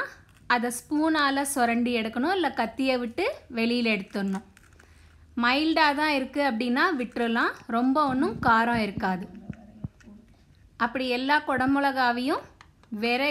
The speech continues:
எடுத்து தனியா வச்சிருக்கேன். இப்போ இதுல அரைச்சு வச்ச பேஸ்ட்டை நிறையா இருக்கு அப்படின்னா full கொடை மிளகாய்க்கும் stuff பண்ணலாம். இப்போ நான் ஹாஃப் கொடை மிளகாய்க்கு மட்டும்தான் stuff பண்ணி வைக்கிறேன்.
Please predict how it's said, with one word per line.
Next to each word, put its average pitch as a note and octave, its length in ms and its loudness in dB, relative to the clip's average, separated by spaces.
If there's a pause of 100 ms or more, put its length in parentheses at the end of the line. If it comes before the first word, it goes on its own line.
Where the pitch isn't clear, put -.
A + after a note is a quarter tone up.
(100)
எடுத்து B3 320 -2 (380)
தனியா A#3+ 320 0 (100)
வச்சிருக்கேன். A3+ 580 -4 (1080)
இப்போ F#4+ 200 0 (200)
இதுல C4 260 -2 (560)
அரைச்சு E4 400 2
வச்ச C4 280 -2 (120)
பேஸ்ட்டை B3 560 0 (1900)
நிறையா D4 360 2 (120)
இருக்கு C#4+ 300 -6
அப்படின்னா C4+ 360 2 (200)
full E4 340 0 (100)
கொடை C4+ 280 2
மிளகாய்க்கும் C4 580 0
stuff A#3 260 -2 (100)
பண்ணலாம். A#3+ 380 2 (280)
இப்போ D4 260 -2
நான் F4 260 2
ஹாஃப் C4 460 6
கொடை B3+ 240 2
மிளகாய்க்கு A#3+ 500 0
மட்டும்தான் A3+ 480 0 (480)
stuff A#3 340 0
பண்ணி A#3+ 280 2
வைக்கிறேன். G3 380 -4